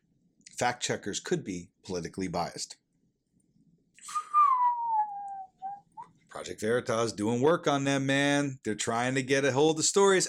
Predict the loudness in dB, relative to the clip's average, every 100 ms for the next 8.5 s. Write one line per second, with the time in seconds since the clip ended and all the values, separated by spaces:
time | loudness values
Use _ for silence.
0 | 2 4 6 6 6 6 6 6 4 2
1 | 0 0 4 4 4 0 0 4 4 4
2 | 4 4 4 2 2 0 -4 -4 4 6
3 | 6 2 -2 -2 -2 -10 _ _ _ _
4 | _ _ _ _ _ _ _ _ _ -18
5 | -16 -18 -6 0 2 2 2 2 4 4
6 | 4 0 0 0 2 0 -2 0 -2 -2
7 | 0 2 0 -2 -2 -2 -4 -4 -2 -2
8 | -2 -4 -2 -2 -4